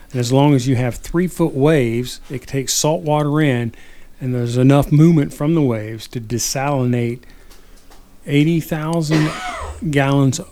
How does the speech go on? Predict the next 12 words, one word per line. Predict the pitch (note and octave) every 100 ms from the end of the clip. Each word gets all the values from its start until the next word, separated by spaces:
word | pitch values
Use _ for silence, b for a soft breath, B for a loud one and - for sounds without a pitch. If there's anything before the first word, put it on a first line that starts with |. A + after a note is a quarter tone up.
| - - -
eighty | G3 E3 E3
thousand | D#3 F3 D3+ D3+ C#3 C3
liters | C#3+ C3 A#2+ A2
of | A#2+
water | A#2+ C#3 C3 B2
out | B2
of | A#2
these | A2+
small | - C3 B2
modules | B2 B2+ C3 A#2+ G#2 G2+
a | B2
day. | A2+ A#2 A2